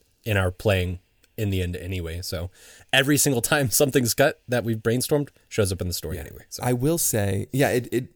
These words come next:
Speaker 2: everything that we cut shows up in the story in some way. That's a great thing to say. <laughs> Um,
Speaker 1: <laughs>
Speaker 2: but I will say that Christian and I have made an effort to not brainstorm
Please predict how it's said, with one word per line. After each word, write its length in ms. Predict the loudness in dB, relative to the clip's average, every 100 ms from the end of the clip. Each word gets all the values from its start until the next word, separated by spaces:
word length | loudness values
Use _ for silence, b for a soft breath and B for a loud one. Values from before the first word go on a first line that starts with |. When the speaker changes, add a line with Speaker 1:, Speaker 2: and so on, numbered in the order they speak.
| _ _ _
Speaker 2:
everything 480 | 0 0 0 0 0
that 160 | 0 -2
we 100 | -4
cut 380 | -2 -2 -2
shows 320 | -2 0 0 0
up 120 | -2
in 60 | -4
the 60 |
story 240 | -4 -6 -6
in 60 |
some 160 | -6 -6
way. 100 | -6
That's 160 | -6 -6
a 40 |
great 300 | -4 -4 -4
thing 180 | -4 -6
to 60 | -6
say. 300 | -4 -4 -6
<laughs> 40 | -8 -18 -18 -18 -18 -18 -14 -2
Um, 360 | 0 2 0 0 0
Speaker 1:
<laughs> 220 | 0 -2
Speaker 2:
but 440 | 0 0 0 -6 -14 _ _ _ _ _ _ _
I 100 | -2
will 400 | 0 2 2 2
say 560 | -2 -2 -2 -2 -6 -10 _ _ _ _
that 520 | -4 -2 0 -2 -8 _ _ _ _
Christian 360 | -6 -4 -2 0
and 120 | 2
I 260 | 2 2 2
have 140 | 0 0
made 200 | -2 -2
an 100 | -2
effort 480 | -2 -2 -6 -8 -16 _ _ _ _ _
to 360 | -4 -2 -2 -4
not 600 | -4 0 2 2 -2 -8 -14 _ _ _
brainstorm 920 | -8 -2 0 0 -2 -2 -4 -6 -8